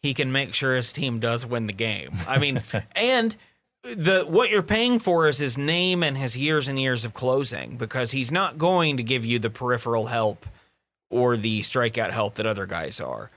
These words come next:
Speaker 1: But like you said, Van, he will be a closer. It's just whether or not he can hold it together, um, at, like, our age.
Speaker 2: And here we go.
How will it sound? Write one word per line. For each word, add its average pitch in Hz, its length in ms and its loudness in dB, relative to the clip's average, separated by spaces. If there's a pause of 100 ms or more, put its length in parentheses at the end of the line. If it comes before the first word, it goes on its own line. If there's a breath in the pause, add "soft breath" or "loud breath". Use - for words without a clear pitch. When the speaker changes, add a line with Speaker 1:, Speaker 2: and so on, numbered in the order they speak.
(300 soft breath)
Speaker 1:
But 247 380 4
like 151 280 0
you 226 140 2
said, 311 300 2
Van, 226 440 2
he 151 480 -2
will 165 380 4
be 196 240 2
a 143 60 2
closer. 156 600 2 (440)
It's 143 220 2
just 151 280 0
whether 151 320 4
or 147 60 2
not 139 240 0
he 135 100 0
can 135 160 -2
hold 131 240 0
it 117 80 -2
together, 127 540 0 (360 soft breath)
um, 104 520 0 (320)
at, 107 180 -2
like, 110 160 0
our 117 220 2
age. 69 320 -8 (240)
Speaker 2:
And 107 200 4
here 120 160 4
we 113 120 6
go. 101 420 2